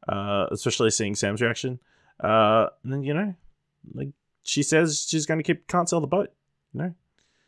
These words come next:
Like, keep part of their history. That was really nice. Um, we got Zemo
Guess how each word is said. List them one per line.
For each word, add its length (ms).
Like, 160
keep 200
part 160
of 40
their 100
history. 280
That 120
was 140
really 240
nice. 280
Um, 440
we 80
got 140
Zemo 520